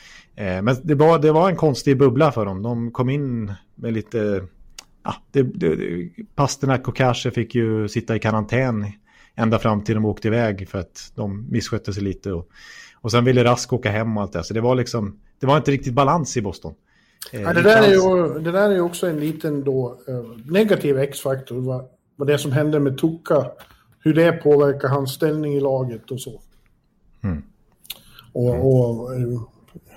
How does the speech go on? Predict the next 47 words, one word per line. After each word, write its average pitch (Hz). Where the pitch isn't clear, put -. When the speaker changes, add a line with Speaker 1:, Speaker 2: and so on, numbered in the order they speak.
Speaker 2:
vad 135
de, 127
vad 127
de 120
runt 127
omkring 131
tycker. -
Men 160
de 190
har 208
ju 208
bara, 196
de 180
har 208
ju 214
Tampa 220
mot 151
sig. 131
Du, 180
du 185
envisades 180
in 160
i 160
det 156
längsta 170
med 170
att 143
säga 151
att 147
det 143
var 139
Tampa 151
som 135
har 135
svårt 139
för 143
Boston. 143
Det 135
är 139
ju 135
tvärtom. 147
Speaker 1:
Ja, 95
nu 147
är 196
det 202
tvärtom. 143
Speaker 2:
Ja. 151